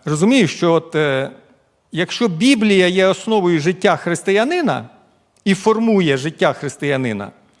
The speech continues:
то на основі Біблії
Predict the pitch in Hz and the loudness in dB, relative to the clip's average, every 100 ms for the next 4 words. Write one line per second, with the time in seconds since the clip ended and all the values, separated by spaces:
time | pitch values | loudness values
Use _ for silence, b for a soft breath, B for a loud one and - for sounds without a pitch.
0 | b b b b b b - 202 190 196 | b b b b b b 0 2 2 2
1 | 196 196 - - 214 254 262 254 185 220 | 2 0 -2 -4 0 2 0 -2 -2 -2
2 | 147 131 104 101 | 0 -2 -4 -6